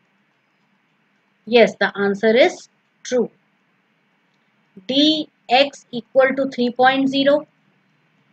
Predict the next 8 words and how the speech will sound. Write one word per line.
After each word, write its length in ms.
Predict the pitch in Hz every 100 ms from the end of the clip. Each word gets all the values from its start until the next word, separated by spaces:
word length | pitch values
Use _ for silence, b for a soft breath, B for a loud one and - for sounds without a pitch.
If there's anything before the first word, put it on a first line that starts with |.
| _ _ _ _ - _ _ -
Here 180 | 294 311
also 640 | 254 220 - 240 302 - _
your 220 | 220 226 226
answer 440 | 226 226 247 254
will 160 | 226 208
be 220 | 196 220 -
true 420 | - 330 359 - -
because 520 | 226 226 240 233 -